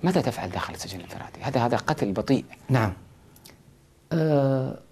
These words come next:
Speaker 2: في السجن الانفرادي كان الذكر هو ملجئي.
Speaker 1: ذكر الله.
Speaker 2: ذكر الله. كنت أذكر الله، أقرأ القرآن، آه، أسبح.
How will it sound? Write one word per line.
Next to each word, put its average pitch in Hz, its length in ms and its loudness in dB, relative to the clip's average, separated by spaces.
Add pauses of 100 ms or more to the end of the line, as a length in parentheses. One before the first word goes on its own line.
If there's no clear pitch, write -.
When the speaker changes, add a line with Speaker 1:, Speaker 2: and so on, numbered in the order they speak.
(120)
Speaker 2:
في - 60 -2
السجن 233 240 4
الانفرادي 180 600 2 (380)
كان 185 200 4
الذكر 165 500 2 (320)
هو 156 180 2
ملجئي. 117 500 2 (640)
Speaker 1:
ذكر 104 220 2
الله. 90 200 -2 (240)
Speaker 2:
ذكر 127 220 -4
الله. 107 240 -2 (540)
كنت 151 180 -2
أذكر 123 320 -4
الله، 113 220 -2 (200)
أقرأ - 240 0
القرآن، 123 440 -4 (880)
آه، 139 280 -2
أسبح. 127 520 0